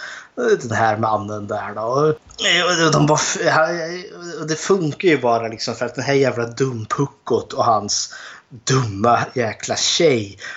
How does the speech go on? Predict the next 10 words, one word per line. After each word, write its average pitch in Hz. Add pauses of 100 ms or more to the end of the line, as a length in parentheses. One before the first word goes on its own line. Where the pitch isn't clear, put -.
som 135
bara 113
sitter -
och 110
fnittrar 131
och 101
tycker 113
allting 110
är 107
jättekul. 113